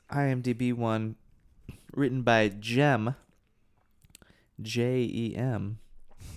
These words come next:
All lowercase. Okay. Ferguson embarrasses Clarissa at school, and so she is out to exact revenge using a straitjacket and balloons. <laughs> Uh, Sam's father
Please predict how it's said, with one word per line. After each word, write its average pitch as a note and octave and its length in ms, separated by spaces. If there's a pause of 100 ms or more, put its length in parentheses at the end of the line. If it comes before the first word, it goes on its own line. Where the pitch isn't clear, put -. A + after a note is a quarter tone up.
(140)
All A#2 280
lowercase. - 640 (420)
Okay. A#2 220 (840)
Ferguson G3 720
embarrasses C#3+ 760
Clarissa C3+ 460
at C3 240
school, G2+ 560
and G2+ 200
so B2+ 160
she A#2+ 220
is G2 260
out D3 260
to A2+ 120
exact A2 540
revenge A2 680
using C#3 440
a G#2 80
straitjacket C#3+ 720
and B2+ 140
balloons. A2 720 (480)
<laughs> D#3+ 100 (440)
Uh, C3+ 340
Sam's F3+ 640
father C3+ 640